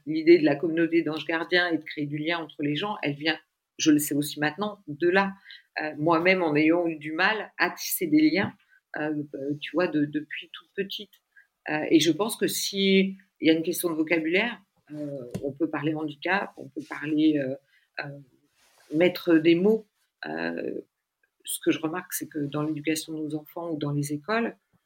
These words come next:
euh, on n'en parle toujours pas et on est incapable de, de nommer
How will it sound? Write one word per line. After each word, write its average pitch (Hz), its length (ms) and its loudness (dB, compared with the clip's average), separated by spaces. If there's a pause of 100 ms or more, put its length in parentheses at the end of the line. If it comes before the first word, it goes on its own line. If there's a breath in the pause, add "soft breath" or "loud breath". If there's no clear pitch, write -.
(260)
euh, 147 480 -4 (300)
on 151 80 -4
n'en 151 140 0
parle 147 220 -4
toujours 156 400 -14
pas 214 240 -4 (1500)
et 208 380 4
on 165 160 -2
est 160 320 0
incapable 190 580 0
de, 156 220 4
de 156 160 2
nommer 180 580 2